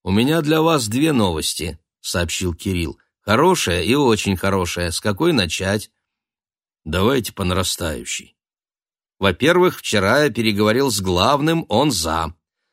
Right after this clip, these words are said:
Сказал, что это будет у нас долгосрочный проект. Во-вторых, вам выписали аванс. Надо сегодня же его получить".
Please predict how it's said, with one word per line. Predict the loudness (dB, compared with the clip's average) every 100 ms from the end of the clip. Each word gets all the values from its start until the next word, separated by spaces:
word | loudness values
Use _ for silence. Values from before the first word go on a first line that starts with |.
| _ -18
Сказал, | -8 -2 2 4 4
что | 2
это | 0 2 0
будет | 0 -2 0
у |
нас | 2 2 0 -6 _ _
долгосрочный | 0 2 2 2 2 2 2 0 -2
проект. | 0 2 2 -2 -10 _ _ _ _ _
Во-вторых, | -4 -2 0 2 2 0 -2
вам | 0 2 2
выписали | 0 -2 -2 0 2
аванс. | 2 2 0 -2 -4 -8 _ _ -4
Надо | 0 0
сегодня | 0 0 2 2 2
же | 0 2
его | 2 2
получить". | 0 0 -2 -6 -8